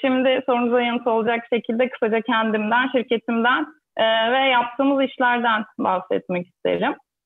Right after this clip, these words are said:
E, ben Selin Küçük, İTÜ Mimarlık Bölümü mezunuyum. E, İzmir'de faaliyet gösteren, sizin de söylediğiniz gibi, Fieldtech Mühendislik isimli şirketin kurucusuyum. E, biz Fieldtech olarak arkeoloji, madencilik,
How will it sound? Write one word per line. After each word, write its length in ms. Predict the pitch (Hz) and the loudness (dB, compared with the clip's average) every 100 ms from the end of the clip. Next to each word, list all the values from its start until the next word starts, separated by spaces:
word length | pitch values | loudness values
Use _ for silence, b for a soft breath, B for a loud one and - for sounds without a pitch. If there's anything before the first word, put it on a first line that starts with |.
| _ - | _ 0
E, 40 | 214 220 214 | 2 2 2
ben 220 | 247 240 240 | 0 0 0
Selin 280 | 254 269 | 0 0
Küçük, 540 | 285 285 - 262 285 - | -2 -2 0 0 0 -6
İTÜ 240 | 214 226 | -4 -2
Mimarlık 580 | 220 220 214 208 208 208 | -2 0 0 0 -2 -2
Bölümü 460 | 190 175 170 165 - - | 0 0 -2 -4 -6 -6
mezunuyum. 640 | 180 175 170 180 233 320 - _ _ _ | -2 -2 -2 -2 -2 -2 -6 _ _ _
E, 180 | 220 214 | -2 0
İzmir'de 540 | 240 233 240 196 190 | 0 2 0 2 0
faaliyet 500 | 180 196 190 190 190 202 | 0 0 0 0 -2 0
gösteren, 600 | 196 196 - 220 262 269 | -4 -2 -2 -2 -2 -2
sizin 220 | 196 190 | -4 -2
de 120 | 185 190 | -2 -2
söylediğiniz 580 | 190 185 180 190 190 180 | -2 0 -2 -4 -2 -2
gibi, 260 | 202 311 | -2 -2
Fieldtech 480 | 311 262 247 269 277 | 0 0 0 -4 -2
Mühendislik 640 | 247 208 208 202 - 185 - _ _ _ | -2 0 -2 -6 -8 -10 -10 _ _ _
isimli 480 | 208 226 226 277 277 | -6 -4 -2 -2 0
şirketin 500 | 240 226 208 185 202 | -2 -2 -4 -6 -4
kurucusuyum. 640 | 196 180 175 180 202 247 381 _ _ _ _ _ _ _ - | -4 -2 -2 -4 -2 -2 -4 _ _ _ _ _ _ _ -2
E, 180 | 220 226 | 0 0
biz 140 | 269 - | -2 -2
Fieldtech 440 | 294 294 277 240 | -2 0 -2 0
olarak 420 | 233 226 269 311 - | 0 2 0 -2 0
arkeoloji, 680 | 247 233 240 226 202 185 196 | 0 0 0 2 2 0 0
madencilik, 840 | 202 202 202 202 196 202 254 - | 2 2 0 -2 0 0 -2 -4